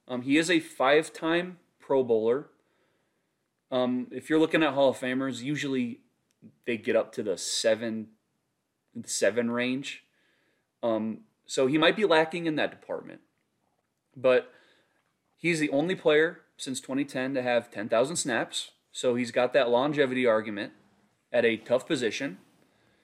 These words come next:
If you wanna look at reputation, I think this is one of the things that's holding him back is the whole reputation angle, okay? And from the way I look at it, this could be a good thing or a bad thing, okay?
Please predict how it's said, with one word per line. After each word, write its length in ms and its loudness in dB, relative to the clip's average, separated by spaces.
If 120 -10
you 80 4
wanna 180 4
look 180 4
at 120 10
reputation, 760 2
I 100 4
think 200 4
this 160 4
is 140 -2
one 160 2
of 80 4
the 60 4
things 240 -2
that's 140 2
holding 200 0
him 80 -2
back 340 2
is 280 -6
the 120 0
whole 180 2
reputation 600 0
angle, 300 -18
okay? 360 0
And 140 -6
from 420 -2
the 100 -10
way 200 6
I 100 8
look 240 2
at 160 0
it, 180 -10
this 120 -6
could 180 -4
be 180 -2
a 200 -4
good 220 0
thing 200 -2
or 180 2
a 60 -2
bad 320 0
thing, 240 -14
okay? 380 -4